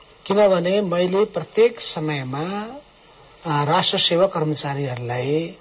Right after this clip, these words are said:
सम्बोधन गर्दाखेरि उहाँहरूको सहयोग बिना सरकार चल्दैन भनेको छु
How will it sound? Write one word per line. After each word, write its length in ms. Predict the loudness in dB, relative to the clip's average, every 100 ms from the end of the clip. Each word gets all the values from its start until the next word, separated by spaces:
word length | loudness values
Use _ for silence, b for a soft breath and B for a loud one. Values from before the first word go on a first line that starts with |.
| -20 -20 -20 -8
सम्बोधन 600 | -2 0 2 2 2 2
गर्दाखेरि 880 | 0 0 -4 -4 -4 -2 0 -2 -4
उहाँहरूको 640 | 0 4 4 2 0 -2 -2
सहयोग 520 | 0 0 2 0 -2
बिना 360 | -4 -4 -4
सरकार 480 | -4 -6 -6 -4 -4
चल्दैन 460 | -4 -6 -4 -6 -6 -6 -6 -8 -10
भनेको 280 | -10 -8 -8
छु 180 | -8